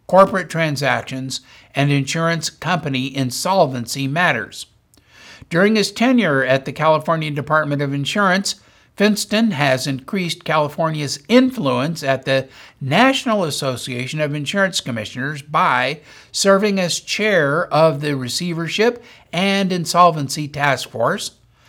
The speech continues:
vice chair of the Reinsurance Task Force,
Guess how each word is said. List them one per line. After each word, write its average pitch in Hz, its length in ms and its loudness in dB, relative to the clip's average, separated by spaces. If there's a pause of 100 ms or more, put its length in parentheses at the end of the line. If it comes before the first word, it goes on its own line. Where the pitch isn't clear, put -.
(300)
vice 262 320 8
chair 170 320 2
of 151 120 0
the 147 100 -2
Reinsurance 175 720 2
Task 131 440 -4
Force, 131 480 -4